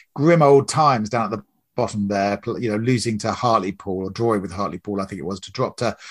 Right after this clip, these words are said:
ninety-first in the league. You know, it's quite possible that we were gonna drop out of the bottom division, you know, in the way that Oldham have just done. Um, so,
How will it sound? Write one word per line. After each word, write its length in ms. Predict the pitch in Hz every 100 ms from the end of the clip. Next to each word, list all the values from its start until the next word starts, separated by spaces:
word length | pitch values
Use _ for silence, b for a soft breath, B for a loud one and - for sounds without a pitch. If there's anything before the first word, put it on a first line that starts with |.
| B B -
ninety-first 680 | 123 123 - 117 131 113 -
in 80 | 107
the 40 |
league. 360 | 110 107 98 101
You 60 |
know, 160 | 127 117
it's 100 | -
quite 200 | 214 202
possible 300 | 139 - 120
that 160 | 110 117
we 100 | 107
were 80 | 107
gonna 240 | 110 107 - _
drop 280 | 120 135 127
out 260 | 127 101
of 100 | 90
the 60 | 95
bottom 260 | 110 92 87
division, 460 | 92 101 85 85
you 80 | 104
know, 120 | 90
in 260 | 92 95 98
the 80 | 95
way 160 | 104
that 100 | 95
Oldham 280 | 110 113 92
have 80 | 85
just 200 | 85 -
done. 200 | 67 58 B B B B -
Um, 680 | 113 117 120 120 120 127 -
so, 420 | - 151 147 143